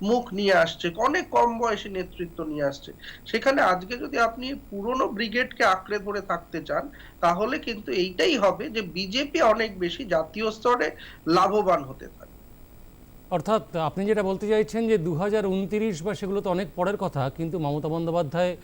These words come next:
Speaker 2: দু হাজার ছাব্বিশের যে গুরুত্বপূর্ণ বিধানসভা নির্বাচন রাজ্যে, সেইটার দিকে লক্ষ্য রেখেই এই ধরনের মন্তব্য বা এই ধরনের বিষয়টাকে আলোচনায় ভাসিয়ে দেওয়া। আপনার কাছে প্রদীপবাবু আমার পরবর্তী প্রশ্ন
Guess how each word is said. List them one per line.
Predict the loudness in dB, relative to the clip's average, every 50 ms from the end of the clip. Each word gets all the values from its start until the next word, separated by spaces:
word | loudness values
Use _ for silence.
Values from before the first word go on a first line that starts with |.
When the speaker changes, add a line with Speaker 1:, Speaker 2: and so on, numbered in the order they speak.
| -16 -20 -20 -20 -10 -6 0
Speaker 2:
দু | 2 2 4
হাজার | 4 4 4 4 2 0
ছাব্বিশের | -2 -4 -2 -2 -2 0 0 0 -2 0 0 0 0 2
যে | 2 2
গুরুত্বপূর্ণ | 2 2 0 0 -2 -4 -2 -2 0 0 0 2
বিধানসভা | 2 2 2 0 0 -2 -2 -2 0 0
নির্বাচন | 2 2 2 0 0 0 -2 -4 -4 -6 -8 -14 -20 -20 -16 -8 -2
রাজ্যে, | 2 2 2 2 2 0 0 -2 -2 -8 -16 -20 -20 -20 -18 -14
সেইটার | -4 2 2 4 4 4 2 2 2
দিকে | 0 2 2
লক্ষ্য | 2 2 2 0 0 2 2
রেখেই | 2 2 2 0 0 -2 -4 -4
এই | -2 -2 0
ধরনের | 2 2 2 2 2 2 2
মন্তব্য | 2 2 2 2 0 0 0 2
বা | 2 2 2 2
এই | 2 2
ধরনের | 0 0 0 2 0 0 -2 -4 -6 -12 -18 -16 -8 -2
বিষয়টাকে | 0 0 2 4 4 4 4 2 0 2 2
আলোচনায় | 2 2 2 0 0 0 0 0
ভাসিয়ে | 0 -2 -4 -2 0 0 0
দেওয়া। | 2 0 0 -2 -4 -8 -14 -20 -20 -6 -2
আপনার | -2 0 0 0 -2
কাছে | -2 -2 -4 -4
প্রদীপবাবু | -4 -4 -4 -2 -2 -2 -2 -2 -2
আমার | -2 -4 -4 -2
পরবর্তী | -2 0 0 0 0 -2 -2 -4 -4
প্রশ্ন | -4 -6 -6 -6 -4 -4 -4 -4 -4